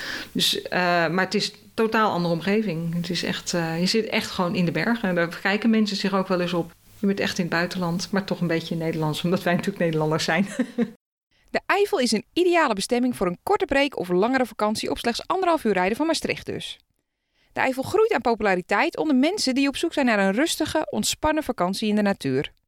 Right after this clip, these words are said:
Speaker 2: Dat kunnen we ons goed voorstellen. Niet alleen fietsers en wandelaars kunnen hier genieten van de vele kilometers uitdagende en minder uitdagende paden. We komen straks trouwens nog even op terug.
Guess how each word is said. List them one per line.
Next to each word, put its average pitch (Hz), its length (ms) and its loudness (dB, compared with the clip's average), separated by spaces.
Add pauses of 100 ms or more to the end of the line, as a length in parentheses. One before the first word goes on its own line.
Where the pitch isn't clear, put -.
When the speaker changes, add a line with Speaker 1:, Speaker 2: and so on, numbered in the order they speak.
(160)
Speaker 2:
Dat 233 140 -4
kunnen 190 200 -2
we - 60 -6
ons - 120 -6
goed - 240 0
voorstellen. 185 600 0 (800)
Niet 370 140 -2
alleen 233 180 4
fietsers 233 300 0
en 175 140 2
wandelaars 208 440 2
kunnen 185 240 2
hier 180 120 2
genieten 185 300 2
van 170 120 0
de 165 60 0
vele 190 300 2
kilometers 165 500 0
uitdagende 170 580 0
en 175 180 2
minder 240 240 2
uitdagende 160 500 0
paden. 156 440 0 (380)
We - 60 -20
komen 151 240 -2
straks 165 240 -2
trouwens 156 260 0
nog 156 120 -2
even 156 200 0
op 151 100 -8
terug. 254 400 0